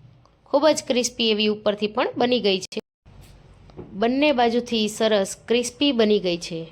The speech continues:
તો તમે જોઈ શકો બંને બાજુ કેટલી સરસ દેખાઈ રહી છે. તો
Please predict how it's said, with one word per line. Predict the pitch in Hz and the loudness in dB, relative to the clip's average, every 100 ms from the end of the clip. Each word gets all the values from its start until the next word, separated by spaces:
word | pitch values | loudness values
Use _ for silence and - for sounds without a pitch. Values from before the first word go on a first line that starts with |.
| - _ _ _ _ | -20 _ _ _ _
તો | - | -12
તમે | 170 180 175 | -10 -10 -2
જોઈ | 240 269 | 0 0
શકો | 226 214 175 | -2 -2 -2
બંને | 175 180 170 | -2 -2 -2
બાજુ | 170 175 277 | -2 -4 -8
કેટલી | - 214 226 | -6 -6 -4
સરસ | 214 196 175 | -2 -2 -2
દેખાઈ | 175 170 190 170 | -4 -6 -4 -2
રહી | 165 170 | -4 -6
છે. | - 160 160 - - - - | -6 -6 -8 -16 -20 -20 -20
તો | - | -8